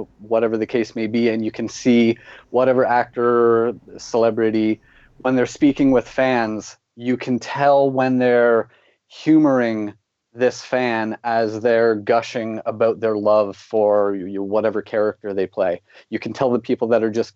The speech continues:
kind of going along with it, you know, to, as, as it's part of the performance. And you can really tell the difference in that from the people who their character means something to them.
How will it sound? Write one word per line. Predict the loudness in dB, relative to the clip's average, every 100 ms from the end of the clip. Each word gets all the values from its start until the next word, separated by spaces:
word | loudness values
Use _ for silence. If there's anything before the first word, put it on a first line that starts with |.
| _
kind | -8 -4
of | -2 0
going | 0 0
along | 0 0 0 0
with | 0 -2 -4
it, | -6 -8 _ _ _ _
you | -8
know, |
to, | -6 -8 -10 -10
as, | -6 -2
as | 0 0
it's | -4
part | -4 -2 0
of | -2
the |
performance. | -6 -6 -2 0 -2 -6 -16 -20 -20 -2
And | 2
you | 2
can | 2 0 0
really | -2 4 6 4
tell | 4 0 0
the | 0
difference | 0 -2 -8
in | -6
that | -2 -2 -4 _ _ _ _
from | _ -2 0 0 -4 -6
the | -6
people | -2 -2 0 -2
who | 0 2 4 6 4 4
their | 2 0
character | 0 0 0 -4 -4 -2 0 -2
means | 0 2 2 0
something | -4 -6 -6 -10 -8
to | -4
them. | -2 -2 -6